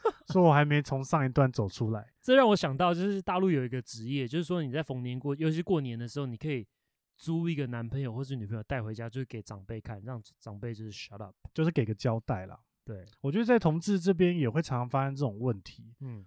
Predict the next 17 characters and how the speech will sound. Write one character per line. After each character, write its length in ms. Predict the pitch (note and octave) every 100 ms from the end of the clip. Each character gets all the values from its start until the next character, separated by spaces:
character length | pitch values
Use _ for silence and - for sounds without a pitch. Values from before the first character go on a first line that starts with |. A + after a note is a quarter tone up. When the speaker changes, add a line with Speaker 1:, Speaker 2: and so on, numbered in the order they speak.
| _
Speaker 2:
哦， 180 | B2 A#2+
或 140 | G3
者 80 | F3+
是 180 | F3 G3+ - _ _
他 140 | F3
只 140 | F#3 C#3+
是 100 | D3+
担 280 | - F3 F3+
心-， 300 | - E3+ C3
呃， 80 | - -
单-， 240 | F3 F3 F3+ - -
单 180 | F3
身 200 | F3+ F#3
的 100 | E3+
直 300 | B2+ - A#2
女 260 | D3 C#3 F#2
们 80 | F#2